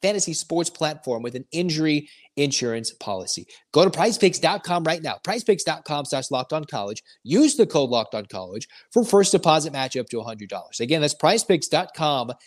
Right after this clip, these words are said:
slash locked on college. Use the code locked on college to get a first deposit match up to a hundred dollars. Prize Picks, daily fantasy sports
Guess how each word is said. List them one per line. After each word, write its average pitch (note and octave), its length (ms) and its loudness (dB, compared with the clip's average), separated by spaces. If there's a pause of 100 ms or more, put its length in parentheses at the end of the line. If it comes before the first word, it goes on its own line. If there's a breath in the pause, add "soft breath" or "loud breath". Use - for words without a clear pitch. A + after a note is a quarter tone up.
(100)
slash C#3 360 -2
locked C3 280 -4
on E3 140 -2
college. A#2+ 360 -4
Use F#3 180 -4
the E3 100 0
code C#3+ 260 0
locked B2 260 -2
on G#2+ 200 -6
college D#3+ 380 -4 (480 soft breath)
to E3 80 -2
get D3 140 2
a C#3 60 0
first E3+ 260 0
deposit C3+ 380 -4
match A#2 220 -6
up G#2+ 100 -8
to G2 60 -14
a F#2+ 40 -12
hundred G2 200 -18
dollars. D#3 540 2 (680)
Prize B3 300 4
Picks, - 500 -6 (720)
daily A#3+ 580 0 (100)
fantasy D#3+ 440 -4
sports - 720 -8